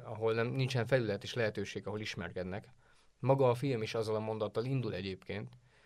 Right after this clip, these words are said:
hogy mindenki szeretne személyesen ismerkedni egy bárban, vagy étteremben, vagy szórakozóhelyen. Öm, senki nem arról álmodik, valószínűleg kis kamaszként, hogy a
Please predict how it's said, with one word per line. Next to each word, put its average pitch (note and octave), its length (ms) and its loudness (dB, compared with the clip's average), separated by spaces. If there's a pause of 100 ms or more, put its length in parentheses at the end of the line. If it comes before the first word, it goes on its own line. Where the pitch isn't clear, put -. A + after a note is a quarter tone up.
(180)
hogy G#2+ 180 -4
mindenki A2+ 360 2
szeretne G#2+ 360 0
személyesen G#2+ 520 -2
ismerkedni G2 560 -4
egy F#2 120 -4
bárban, G2+ 420 0
vagy F#2 120 -4
étteremben, G#2 580 -4
vagy G#2+ 200 -6
szórakozóhelyen. G#2 800 -4 (600)
Öm, A2 480 -6 (300)
senki A#2 380 -2
nem A2 280 0
arról G#2+ 240 4
álmodik, G#2+ 400 0 (220)
valószínűleg A2+ 580 -2
kis - 420 -4 (520)
kamaszként, G2+ 600 -6
hogy G#2 180 -2
a G2 160 0